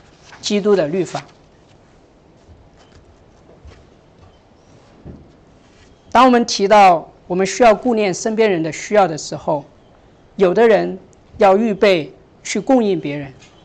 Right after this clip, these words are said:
有的人要寻求别人的帮助。这个时候，可能我们会有人会祷告说：“神啊，如果你让我赚够多少钱，让我年薪升到多少，我就可以慷慨的奉献。”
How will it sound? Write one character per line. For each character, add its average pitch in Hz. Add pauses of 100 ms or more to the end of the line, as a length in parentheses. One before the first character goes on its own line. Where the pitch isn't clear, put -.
(200)
有 185
的 240
人 175 (420)
要 185
寻 175
求 160 (440)
别 165
人 180
的 170
帮 180
助。 185 (1000)
这 277
个 262
时 247
候， 233
可 220
能 185
我 190
们 180
会 226
有 180
人 170
会 214
祷 214
告 196
说 196 (1160)
：“神 180
啊， 180
如 180
果 233
你 208
让 220
我 175
赚 185
够 190
多 208
少 170
钱， 151 (520)
让 208
我 190
年 180
薪 226
升 233
到 214
多 214
少， 180 (540)
我 165
就 190
可 -
以 175
慷 220
慨 185
的 151
奉 175
献。” 165